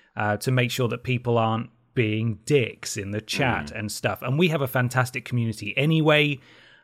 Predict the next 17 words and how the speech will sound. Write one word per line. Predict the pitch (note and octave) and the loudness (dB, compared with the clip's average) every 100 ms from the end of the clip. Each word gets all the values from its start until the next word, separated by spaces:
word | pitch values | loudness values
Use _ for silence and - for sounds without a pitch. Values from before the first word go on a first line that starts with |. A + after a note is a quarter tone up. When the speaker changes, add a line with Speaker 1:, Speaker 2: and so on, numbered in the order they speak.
| - | -4
Speaker 1:
um, | A2+ A2 G#2 G2+ - _ - | 0 0 -2 -6 -10 _ -10
that | D3 G#2+ B2+ B2+ | -6 0 0 0
largely | C3+ C3 A#2+ A2+ A#2+ A2+ A2 G#2+ - _ _ _ | 2 4 4 2 0 0 0 -2 -8 _ _ _
do | - C3+ | 0 2
not | A2+ A2+ | 2 0
cause | B2+ A2 G#2 | 0 0 -2
any | G2 | -6
problems, | F2+ G#2+ F2+ E2+ E2 - | -6 -6 -6 -12 -14 -10
and | A#2+ A2 | -6 -2
that's | A2 A2 - | 0 0 0
wonderful. | A2+ G2 - F#2 | -4 -4 -8 -6
And | G#2+ A#2 | -2 2
they | A#2 | 0
do | G2 B2+ A#2+ | 2 0 0
call | - A#2 G#2 | -2 -2 0
out | G2 G2 - - _ _ _ | 0 -2 -4 -18 _ _ _
people's | C3 A#2+ - G2 F#2 | -6 -6 -6 -8 -10